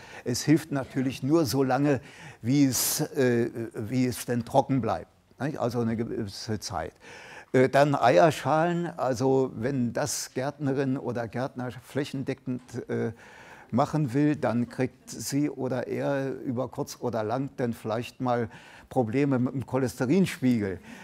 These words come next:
Ähm, vielleicht zu Ostern hat man vielleicht genügend Eierschalen zusammen oder wenn's mal ein Familienfest gibt und da hat man viel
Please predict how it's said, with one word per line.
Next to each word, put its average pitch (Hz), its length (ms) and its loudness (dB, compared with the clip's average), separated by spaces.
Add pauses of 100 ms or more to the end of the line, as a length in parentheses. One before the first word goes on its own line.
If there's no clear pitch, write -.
(220)
Ähm, 135 420 6 (1080)
vielleicht 143 420 4 (300)
zu - 280 0
Ostern 170 600 4
hat - 220 -6
man 143 160 -6
vielleicht 143 320 -2
genügend 139 600 -2
Eierschalen 131 560 2
zusammen 131 520 0
oder 120 400 2
wenn's 120 240 -2
mal 117 180 0
ein 120 80 -2
Familienfest 139 960 0
gibt - 240 -4
und 117 220 -2
da 117 180 0
hat 120 220 -6
man 110 180 -4
viel 120 400 -2